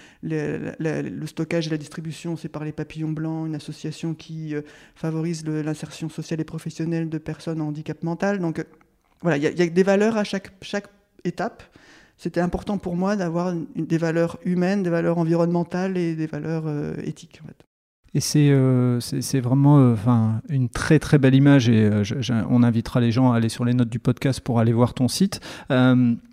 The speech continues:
Speaker 2: peut-être une précision, ça nous paraît, euh, 'fin, ça me paraît, moi,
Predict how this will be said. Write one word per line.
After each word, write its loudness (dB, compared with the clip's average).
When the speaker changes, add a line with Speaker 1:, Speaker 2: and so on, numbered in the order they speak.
Speaker 2:
peut-être 4
une 4
précision, 4
ça 4
nous 4
paraît, 2
euh, 2
'fin, -2
ça -2
me 4
paraît, 6
moi, 8